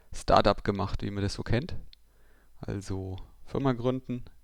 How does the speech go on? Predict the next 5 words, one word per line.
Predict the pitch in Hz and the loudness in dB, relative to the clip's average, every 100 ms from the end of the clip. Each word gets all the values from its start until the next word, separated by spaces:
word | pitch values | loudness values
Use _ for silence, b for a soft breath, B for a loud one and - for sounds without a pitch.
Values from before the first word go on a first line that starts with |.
| b b b b b - | b b b b b -2
Business | 127 117 | 0 0
Angel | - 113 113 | 0 0 0
ru-, | 110 107 - | -2 -4 -6
suchen, | 107 113 113 107 - | -4 -4 -4 -8 -2
finden, | - 120 - 110 | 2 2 0 -10